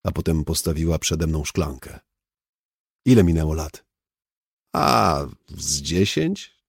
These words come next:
rzuciłem od niechcenia. Bagatelizowałem to,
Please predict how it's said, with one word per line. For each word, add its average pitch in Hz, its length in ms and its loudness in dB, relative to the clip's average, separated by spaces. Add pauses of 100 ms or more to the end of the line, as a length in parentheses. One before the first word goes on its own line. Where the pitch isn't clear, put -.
(180)
rzuciłem 76 420 -6
od 71 120 -8
niechcenia. - 480 -10 (720)
Bagatelizowałem 101 1080 4
to, 71 320 -8